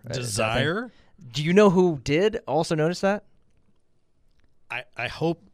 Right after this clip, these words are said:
Speaker 2: I hope in my heart of hearts that it is Predators head coach Andrew Brunette.
Speaker 1: It is.
Speaker 2: Okay.
Speaker 1: So because at practice today,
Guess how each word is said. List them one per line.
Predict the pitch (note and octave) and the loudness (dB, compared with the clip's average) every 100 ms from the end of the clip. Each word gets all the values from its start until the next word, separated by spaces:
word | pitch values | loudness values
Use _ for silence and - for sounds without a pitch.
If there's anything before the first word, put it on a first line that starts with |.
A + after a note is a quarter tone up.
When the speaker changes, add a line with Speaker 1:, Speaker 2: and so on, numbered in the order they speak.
| - | -10
Speaker 2:
I | G#2+ D3 | -4 -2
hope | C3 F#3+ A2+ - - _ _ _ | 2 0 0 -6 -20 _ _ _
in | - A2+ | -12 -10
my | G2+ | -10
heart | - C#3 C3+ | -8 -6 -6
of | - | -6
hearts | C3+ F#2 - - _ _ | -6 -6 -12 -18 _ _
that | A#2 A2+ | -10 -8
it | G#2+ - | -10 -12
is | A2 G2+ F#2+ F2+ - _ _ _ _ - | -12 -10 -10 -10 -14 _ _ _ _ -14
Predators | A#2 A#2 A2 G2+ | -8 -6 -6 -8
head | G#2 G2 | -10 -12
coach | - G#2 G2+ - | -8 -8 -6 -8
Andrew | G#2+ G#2 F#2+ | -8 -8 -8
Brunette. | G2+ F#2+ F#2 A#2 | -8 -8 -6 -2
Speaker 1:
It | B2+ | 0
is. | G#2 C#2+ - | 0 -4 -12
Speaker 2:
Okay. | A2+ - A2 | -14 -10 -10
Speaker 1:
So | - D3 B2 | 0 2 4
because | C#3+ - E3+ C3+ A#2+ C3 - | 2 4 6 6 2 -4 -8
at | B2+ C#3+ - | -2 -2 2
practice | F3 F#3 F#3 C#3 - | 4 4 2 -6 -6
today, | A#2+ F#2+ D#2 A#2+ | -8 -8 -8 -10